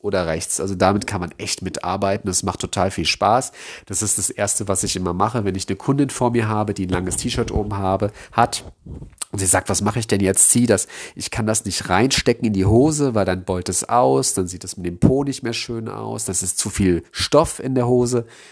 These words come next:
Einfach durch die Gürtelschlaufen, äh, schieben und dann den, den, äh, da den Knoten reinmachen, sieht immer ganz cool aus. Also ihr seht, es gibt so viele tolle Möglichkeiten, damit, ähm,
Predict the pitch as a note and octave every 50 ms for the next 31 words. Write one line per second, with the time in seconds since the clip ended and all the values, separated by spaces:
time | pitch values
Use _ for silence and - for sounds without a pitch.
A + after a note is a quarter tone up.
0 | - - _ - F#2 G2+ G2+ - - A2+ G#2+ G2+ - - _ _ _ _ _ _
1 | _ _ - G#2 G#2 G#2 - - - G2 F#2 F#2+ A2 A2 A2 A#2+ A2+ - - G2
2 | F2 F2 F2 F2 - - F2+ F2 - - D#2+ E2 E2+ E2 D#2+ E2 E2+ - - -
3 | G2 F2+ F#2 F#2+ G#2 G#2+ G#2 C2+ - - G2+ F#2 F2+ F2 E2 E2 E2+ E2+ D#2+ F#2
4 | F2+ - - F#2 F2 F2+ F2+ F2 D#2+ - E2+ F2 E2+ E2+ E2+ E2+ - - - -
5 | - - - - - - _ - G2+ F#2 F2+ F#2 - - - - G2+ G#2 G#2+ A2
6 | F#2 E2+ D#2 D#2 D#2+ D#2+ D#2 - - F2+ E2+ F2 D#2 - - F2+ F2 F2 - D#2+
7 | D#2+ D#2 - - - - F#2+ F2+ E2+ D#2+ C#2+ C2+ C#2 C#2+ - - - F#2+ F#2+ -
8 | F#2 D#2 E2 F2 - G#2+ G2+ G2 G2 F2+ - - F2 - - - A#2 A2+ - -
9 | G#2+ G2+ - - G#2+ F#2+ F#2 F2+ F2 G2 F#2+ - F#2+ E2+ - - - F2 F2+ F#2
10 | - F2+ F2 E2+ E2 E2 E2+ E2+ E2 - - - - E2 E2 E2 E2+ E2 E2